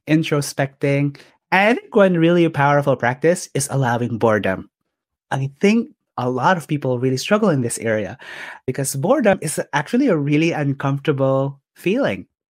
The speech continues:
When we feel boredom, the impulse always is, "How do I stop feeling bored?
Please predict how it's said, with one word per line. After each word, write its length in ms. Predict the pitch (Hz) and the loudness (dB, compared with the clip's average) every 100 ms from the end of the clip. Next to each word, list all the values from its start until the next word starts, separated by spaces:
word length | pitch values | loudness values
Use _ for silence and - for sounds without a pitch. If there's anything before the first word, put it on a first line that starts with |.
| _ _ _ - | _ _ _ -2
When 200 | 165 226 | 0 2
we 100 | 202 | -2
feel 320 | - 208 220 | -2 0 0
boredom, 460 | 147 143 135 135 | 0 0 0 0
the 180 | 139 139 | -2 0
impulse 400 | 170 190 175 - - | 0 2 -2 -2 -2
always 320 | 143 135 - | 0 0 -2
is, 360 | 160 123 - - _ _ _ _ _ _ _ - | -4 -4 -8 -14 _ _ _ _ _ _ _ -6
"How 80 | 196 | 0
do 80 | 180 | 0
I 80 | |
stop 240 | 185 190 175 | 2 -2 -2
feeling 320 | 185 185 165 | -2 0 0
bored? 340 | 190 180 117 | -2 -4 -6